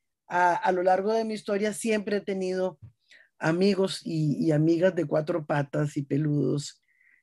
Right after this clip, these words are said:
eh, que me han acompañado en los momentos más luminosos y en los más oscuros. Hemos es-, establecido relaciones maravillosas,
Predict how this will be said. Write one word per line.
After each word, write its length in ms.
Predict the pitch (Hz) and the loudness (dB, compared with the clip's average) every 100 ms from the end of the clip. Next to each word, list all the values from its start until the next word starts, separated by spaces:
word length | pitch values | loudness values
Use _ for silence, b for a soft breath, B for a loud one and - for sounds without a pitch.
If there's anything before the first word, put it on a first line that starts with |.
| - | -4
eh, 420 | 151 147 143 135 | 2 4 4 0
que 140 | 151 156 | 0 2
me 140 | 160 | 4
han 140 | 160 | 4
acompañado 540 | 208 208 175 160 170 190 | 4 2 0 2 2 2
en 60 | |
los 100 | 196 | 2
momentos 360 | 165 151 165 196 | 0 0 0 -2
más 160 | 190 175 | -2 -2
luminosos 500 | 196 180 165 175 156 | 0 0 -2 -4 -6
y 40 | |
en 80 | 165 | -4
los 100 | 147 | 0
más 220 | 139 143 175 | 0 0 -2
oscuros. 680 | 160 - 147 147 160 - _ b b b b | -8 -2 0 0 -4 -12 _ b b b b
Hemos 360 | - 165 185 185 | 0 4 4 4
es-, 220 | 175 147 - | 2 0 -6
establecido 760 | 147 160 143 143 165 165 170 | -2 2 2 4 4 4 4
relaciones 540 | 151 151 151 156 165 180 | 0 0 0 -2 -2 0
maravillosas, 1300 | 180 160 147 147 151 139 180 175 156 170 151 - | 4 4 6 4 2 2 2 2 0 -4 -4 -8